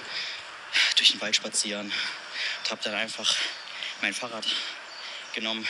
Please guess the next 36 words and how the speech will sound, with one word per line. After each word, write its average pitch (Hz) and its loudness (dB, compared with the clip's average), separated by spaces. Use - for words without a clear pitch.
also 98 -2
bin - -2
abgestiegen, - 2
mein 95 -2
Fahrrad 98 -4
genommen 90 -4
und 92 -6
bin - -4
einfach - 0
spazieren 101 0
gegangen. 98 -2
Es - 4
war 95 -2
auf 98 -6
jeden 98 -6
Fall 101 4
schon - 8
mal 98 0
eine 98 2
mega 95 0
gute 110 4
Entscheidung, 104 2
einfach 101 -4
da 92 -2
reinzufühlen 95 -4
und 92 -6
zu - -2
sagen, 87 -4
ich - 10
hab - -2
grad - -4
mehr 98 -4
Bock, 101 -2
spazieren 104 -2
zu 98 0
gehen. 98 -2